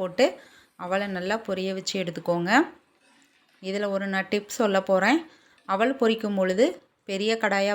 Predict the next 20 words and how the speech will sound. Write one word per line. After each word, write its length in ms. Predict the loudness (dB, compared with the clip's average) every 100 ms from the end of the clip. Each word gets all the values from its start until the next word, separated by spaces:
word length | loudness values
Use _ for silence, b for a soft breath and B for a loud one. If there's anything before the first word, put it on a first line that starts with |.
| -2
வச்சுக்கோங்க, 460 | -6 -2 -2 2 0 0 0
ஆயில் 300 | 0 -2 -2 -4
கம்மியா 280 | -2 -2 -4
விட்டுக்கோங்க. 460 | -6 -4 -2 0 0 0 -2 _ _ _ _ _ _ -12
நான் 240 | -6 -6 -4
இந்த 120 | -4 0
கடாய் 240 | 2 2 0 -2
சின்னதா 280 | -2 0 2
எடுத்துட்டேன், 420 | 0 0 0 2 0 -4
ஆனா 140 | 0 2 2 2
ஆயில் 240 | 0 -2 -6 _ _ _ _ _ _ _ -8
அரை 160 | -4 -2 0
கடாய்க்கு 440 | 2 4 2 0 -2
இருக்கிற 240 | 0 0 0
மாதிரி 160 | 0 -2 -4
ஊத்தி 200 | -6 -6 -4
நான் 120 | -4 -6
ஃபஸ்ட்டு 260 | -4 -4 -4
பொரிச்சேன். 540 | -2 -2 -2 -2 0 -2 -4
ஃபுல்லா 440 | -8 -4 -2 0